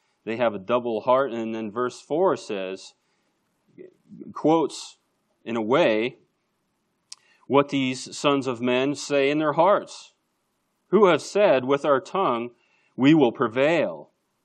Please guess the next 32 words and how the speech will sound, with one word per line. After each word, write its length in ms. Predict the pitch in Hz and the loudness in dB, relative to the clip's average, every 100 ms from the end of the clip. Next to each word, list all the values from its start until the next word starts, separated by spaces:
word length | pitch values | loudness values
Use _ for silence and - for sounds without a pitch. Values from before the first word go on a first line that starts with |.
| _ _ _ _ _ _ _ | _ _ _ _ _ _ _
Our 180 | - 156 | 4 6
lips 600 | 135 156 180 139 - - - _ _ | 6 4 2 0 -10 -20 -20 _ _
are 280 | 117 147 147 | 4 6 8
our 280 | 135 131 - | 8 6 4
own. 460 | 127 147 127 95 90 _ _ _ _ _ _ _ _ _ _ | 2 2 0 -2 -10 _ _ _ _ _ _ _ _ _ _
Who 280 | 226 220 147 | 2 6 6
is 180 | 113 | 4
Lord 400 | 120 123 123 110 | 0 2 4 4
over 360 | 101 98 98 98 | 0 -2 -4 -4
us?" 560 | 90 82 - - - _ _ _ _ _ _ _ _ _ _ _ _ _ _ _ _ _ - | -4 -6 -12 -20 -20 _ _ _ _ _ _ _ _ _ _ _ _ _ _ _ _ _ 2
This 260 | 175 190 | 4 4
is 240 | 170 147 127 | 0 -2 0
the 120 | 135 | 2
wickedness 920 | 135 160 147 110 104 95 - - - _ _ _ _ | 2 0 -2 -4 -4 -6 -10 -18 -20 _ _ _ _
of 160 | 104 101 | -10 -6
these 440 | 110 110 104 - - | -6 -6 -10 -14 -12
sons 340 | - 107 104 | -6 -4 -4
of 120 | 101 | -8
men 300 | 104 110 110 | -6 -6 -6
who 180 | 101 113 | -4 -6
speak 420 | - - 175 190 | -8 -2 0 0
falsehood, 760 | - 117 107 101 - 101 98 92 _ _ _ _ - | -2 -2 -2 -2 -6 -6 -6 -10 _ _ _ _ -6
who 140 | 131 | -4
flatter 520 | - - 139 139 135 | -4 0 4 6 4
with 200 | 120 117 | 0 -2
their 160 | 123 110 | -4 -4
lips, 420 | 107 113 117 - | -2 -4 -6 -10
who 140 | 123 107 | -10 -4
have 320 | 113 107 - | -4 -4 -8
a 100 | 104 | -14
double 400 | 98 113 110 101 | -6 -4 -4 -6
heart, 500 | - 107 98 92 _ | -8 -6 -6 -8 _